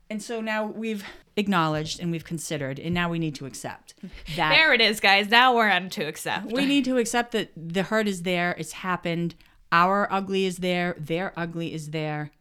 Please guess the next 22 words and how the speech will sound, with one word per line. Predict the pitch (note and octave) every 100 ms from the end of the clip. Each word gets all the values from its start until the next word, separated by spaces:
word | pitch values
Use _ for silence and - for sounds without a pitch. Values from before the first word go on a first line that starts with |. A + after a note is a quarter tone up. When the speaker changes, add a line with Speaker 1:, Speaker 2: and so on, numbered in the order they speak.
| _ _ _
Speaker 2:
Yep. | F#3+ F3+
Speaker 1:
There's | F3 -
ugly | F3 F3 G3
in | G#3+
the | A3+
world. | G3 D#3+ D#3 D#3 D#3 -
We | F3
need | E3 D#3+
to | D#3
accept | D3+ - - G3 - -
that | D3
we | D#3 G3
can't | - G3 F3 -
change | - E3 F#3 -
that. | A2 - - - _ _ E3
We | D#3
can't | A3 G#3+
change | - A3+ A#3 A3
the | A3
thing | - G#3+ G#3
that | G3
ha-, | - F#3+